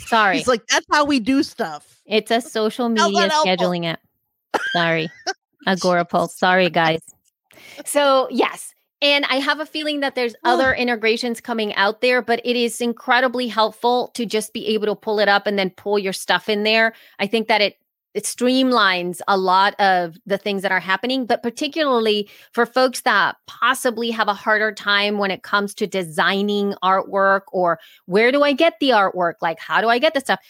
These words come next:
Speaker 1: You know, Canva is such a, an amazing solution. They have done so many wonderful things. So
Speaker 2: Can I
Speaker 1: having it within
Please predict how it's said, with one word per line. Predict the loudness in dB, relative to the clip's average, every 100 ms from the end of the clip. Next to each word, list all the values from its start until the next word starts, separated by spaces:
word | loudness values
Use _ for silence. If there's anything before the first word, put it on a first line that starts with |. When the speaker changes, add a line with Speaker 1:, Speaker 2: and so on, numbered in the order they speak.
| _ _ -4
Speaker 1:
You | 0
know, | 0
Canva | 0 -2 0 2 2
is | 0 -4
such | -4 -2
a, | 0 0 0
an | -2
amazing | 0 2 2 2 0
solution. | 0 -2 -2 -2 -4 0
They | 2
have | 0 -4 -2
done | -2 -2
so | -6 0 2 4 4
many | 2 0
wonderful | 0 -2 -2 -6
things. | -6 -4 -4 -8 -14 -20 _ _ _
So | 0 2 2
Speaker 2:
Can | 2
I |
Speaker 1:
having | 2 2
it | 2 2
within | 0 0 -2 0 2 2 0 -2